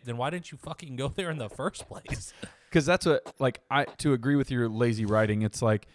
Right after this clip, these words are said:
Speaker 2: if now all these people are beamed into the same universe for this temporary time frame, you don't think as web-slinging neighborhood Spider-Man, you guys weren't just flying around and, like, seeing shit go down, like, or
Speaker 1: Yeah.
Speaker 2: noticing, like,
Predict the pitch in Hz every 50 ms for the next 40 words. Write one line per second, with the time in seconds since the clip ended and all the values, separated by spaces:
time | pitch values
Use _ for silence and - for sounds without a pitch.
0 | _ _ _ _ _ _ _ _ - 135 - - 135 151 170 175 165 135 139 147
1 | 143 139 123 - 147 135 - 127 120 113 101 95 127 127 131 127 117 117 120 117
2 | 104 104 - - 117 117 113 110 110 110 107 104 98 104 104 - - - - 107
3 | 107 107 107 107 95 - _ _ 120 120 110 - - 131 131 117 - 123 117 113
4 | 107 - - 117 110 107 107 - 120 107 107 107 104 101 - _ _ _ _ _
5 | _ _ _ _ _ _ _ _ 123 143 175 220 214 185 - - 190 202 196 -
6 | - _ - 147 143 131 107 - - - 110 127 143 165 135 - - - 165 165
7 | 165 160 151 139 123 131 143 151 147 139 139 - - - - 131 127 139 147 156
8 | 160 165 170 175 160 - 127 123 143 139 139 117 131 139 - 127 - - - -
9 | 131 131 143 147 139 127 117 117 113 120 131 135 123 117 110 104 - - - -
10 | 123 120 127 127 117 - - - - 139 - - 127 120 113 104 104 101 98 110
11 | 120 131 127 113 120 117 107 - - - _ _ _ _ - 120 123 131 127 120
12 | - - - 127 123 123 131 127 113 - 139 127 120 113 107 101 -